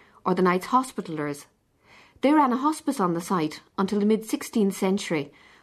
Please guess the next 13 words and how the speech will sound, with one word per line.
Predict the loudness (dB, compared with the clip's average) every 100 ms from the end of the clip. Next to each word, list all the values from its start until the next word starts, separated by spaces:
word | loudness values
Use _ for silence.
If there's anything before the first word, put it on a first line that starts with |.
| _
when | 2 4
all | 4
religious | 4 0 0 -2
houses | 0 0 0 -4
were | -2 -2
dissolved | 0 0 0 0 -4 -6
and | -2 0
the |
land | 2 2 0
reverted | 0 -2 -2 -8 -8
to |
the | -8
king. | -2 0 0 -4